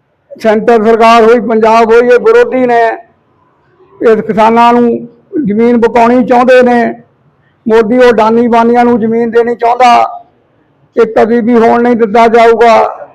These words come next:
ਇਹ ਸਾਡੀਆਂ ਲਾਸ਼ਾਂ ਉੱਪਰ ਦੀ ਨਿਕਲ ਕੇ ਭਾਵੇਂ ਮਾਰ ਕੇ ਸਾਨੂੰ, ਭਾਵੇਂ ਇਹ ਜ਼ਮੀਨਾਂ ਸਾਂਭ ਸਕਦੇ ਨੇ।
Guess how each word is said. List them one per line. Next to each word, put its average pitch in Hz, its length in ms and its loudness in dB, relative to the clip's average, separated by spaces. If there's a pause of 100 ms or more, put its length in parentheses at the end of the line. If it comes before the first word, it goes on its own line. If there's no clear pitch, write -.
(720)
ਇਹ 202 60 0
ਸਾਡੀਆਂ 233 340 2
ਲਾਸ਼ਾਂ 226 440 2
ਉੱਪਰ 226 200 -2
ਦੀ 240 100 -2
ਨਿਕਲ 233 340 0
ਕੇ 240 180 2
ਭਾਵੇਂ 247 420 0
ਮਾਰ 226 280 0
ਕੇ 240 160 0
ਸਾਨੂੰ, 226 340 -2
ਭਾਵੇਂ 220 260 -2
ਇਹ 247 100 2
ਜ਼ਮੀਨਾਂ 226 400 -2
ਸਾਂਭ 226 220 -2
ਸਕਦੇ 214 380 0
ਨੇ। 214 220 -4